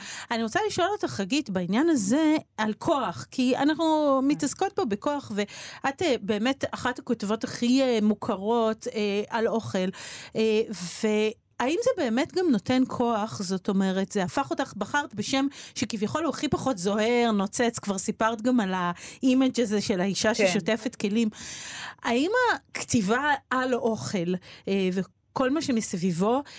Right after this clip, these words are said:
Speaker 1: אה, נותנת לך כוח בסופו של יום? זאת אומרת, אה,
Speaker 2: בסופו של יום, בסופו של יום זה בחירות שאני עשיתי. בסופו של יום, אם הייתי מחליטה היום שכל מה שבא לי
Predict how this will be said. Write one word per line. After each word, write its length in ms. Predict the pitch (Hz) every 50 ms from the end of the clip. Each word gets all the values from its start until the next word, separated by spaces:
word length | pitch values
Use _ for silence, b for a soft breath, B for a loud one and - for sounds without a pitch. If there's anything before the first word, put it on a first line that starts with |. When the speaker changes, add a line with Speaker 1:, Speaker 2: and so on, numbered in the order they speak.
| B B B -
Speaker 1:
אה, 40 | 214 214 208 196 - -
נותנת 440 | 214 202 - - 277 381 523 539 -
לך 140 | - 131 - -
כוח 440 | - - - 240 208 202 240 262 - 262
בסופו 420 | 302 294 - 359 - - 330 330
של 220 | 285 - 349 339 339
יום? 260 | 339 339 349 330 311
זאת 200 | 240 226 - 233
אומרת, 360 | 202 196 190 190 180 190 190 - -
אה, 40 | 208
Speaker 2:
בסופו 440 | 202 190 196 190 185 185 240 240 254
של 300 | - - - 277 269 247
יום, 540 | 214 196 196 196 202 202 214 233 262 311 330 381 392 - _ _ _ _ _ _ _ _ _
בסופו 540 | 156 175 165 - - 180 - - - 214 226 226
של 240 | - - 220 202 196
יום 280 | 202 202 220 247 262 233
זה 60 | 190 190 -
בחירות 480 | - - - - 180 160 180 196 226 240 -
שאני 420 | - - 190 165 160 165 170 170
עשיתי. 600 | 170 - _ _ _ 156 151 - _ _ - 147 147 - _ b b b b b b b -
בסופו 360 | 175 - - - 202 - 277 311
של 200 | 302 - 302 277 262
יום, 140 | 247 240 233 226 - -
אם 180 | 285 285 285
הייתי 280 | 262 247 254 247 - 269
מחליטה 640 | 226 226 - - - 196 180 - _ - 208 208
היום 220 | 220 214 202 190 185
שכל 420 | - 185 - _ - 220 233 240
מה 100 | 247 254 233
שבא 580 | - - - 180 156 135 - 175 175 175 180
לי 200 | 175 170 160 147